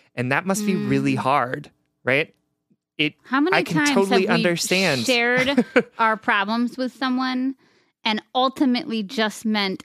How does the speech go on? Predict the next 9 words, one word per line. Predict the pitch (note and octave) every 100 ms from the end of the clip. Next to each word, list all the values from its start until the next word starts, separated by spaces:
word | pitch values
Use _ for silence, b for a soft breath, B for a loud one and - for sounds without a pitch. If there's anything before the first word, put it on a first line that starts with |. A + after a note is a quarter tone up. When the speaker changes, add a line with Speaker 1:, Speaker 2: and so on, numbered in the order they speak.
| _
Speaker 2:
"I | G#3 G#3
want | G#3 G#3
you | A3 G#3
to | G3
see | - - G#3+ G#3
me | F3+ D#3+
in | D3 F3
this"? | E3 - G3 C4+ - _ _ _ _ _ _ A#2
Speaker 1:
Mm-hmm. | A#2 B2+ G#3